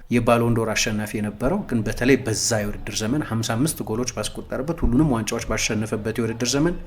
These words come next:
ያ ሽልማት ይገባው ነበር። አሁን ከዛ ጋር የሚነጻጸር የውድድር ዘመን በሠላሳ ስድስት ዓመቱ እያሳለፈ መሆኑ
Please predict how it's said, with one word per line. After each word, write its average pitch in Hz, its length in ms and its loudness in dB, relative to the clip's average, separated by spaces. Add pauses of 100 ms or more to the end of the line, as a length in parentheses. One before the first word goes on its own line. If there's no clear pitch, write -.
(240)
ያ 117 180 6
ሽልማት 104 440 2
ይገባው 101 420 -6
ነበር። - 240 -14 (240)
አሁን 139 200 4
ከዛ 147 260 2
ጋር 147 120 8
የሚነጻጸር 139 640 6
የውድድር 117 360 0
ዘመን 147 260 4
በሠላሳ 151 520 2
ስድስት 131 420 0
ዓመቱ 123 260 2
እያሳለፈ 113 540 0 (100)
መሆኑ 139 260 4